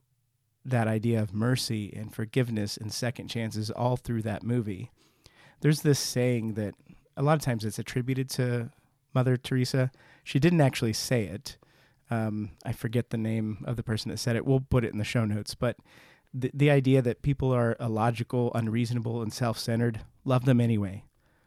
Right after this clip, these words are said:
People really need help, but they may attack you if you do help them. Help them anyway. Give the world your best you have,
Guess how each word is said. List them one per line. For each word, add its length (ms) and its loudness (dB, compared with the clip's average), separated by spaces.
People 340 2
really 240 4
need 180 2
help, 300 0
but 120 -2
they 100 2
may 180 4
attack 500 -2
you 100 4
if 120 -2
you 80 0
do 140 4
help 260 0
them. 220 -8
Help 220 -4
them 180 4
anyway. 400 2
Give 180 2
the 100 6
world 240 4
your 80 2
best 280 0
you 100 -2
have, 500 0